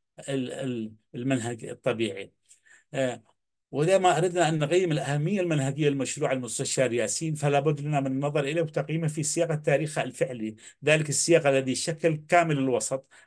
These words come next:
الثقافي والعلمي والسياسي والاجتماعي والديني والاقتصادي والحضاري والنفسي، وكل ما يتصل باللحظة التي ولد ونشأ وتعلم وفكر وكتب في فضائها.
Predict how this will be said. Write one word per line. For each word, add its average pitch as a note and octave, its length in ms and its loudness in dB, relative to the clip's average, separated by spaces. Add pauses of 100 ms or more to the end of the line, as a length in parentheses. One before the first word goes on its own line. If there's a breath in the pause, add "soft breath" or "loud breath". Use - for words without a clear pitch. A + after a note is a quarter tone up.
(100)
الثقافي D3 640 2
والعلمي C#3+ 540 0
والسياسي C#3+ 640 -2
والاجتماعي C#3+ 520 -4
والديني C3+ 400 -2
والاقتصادي D3+ 680 -4 (460 loud breath)
والحضاري C3+ 540 0
والنفسي، C3+ 480 -2
وكل D3 280 0
ما C3 120 0
يتصل C3+ 340 -2
باللحظة C3+ 600 -2 (260 loud breath)
التي C3+ 340 2
ولد C3 380 0 (260 loud breath)
ونشأ C3 360 0
وتعلم B2 560 -2
وفكر C3 440 -4
وكتب - 300 -6
في C3+ 120 -6
فضائها. - 480 -16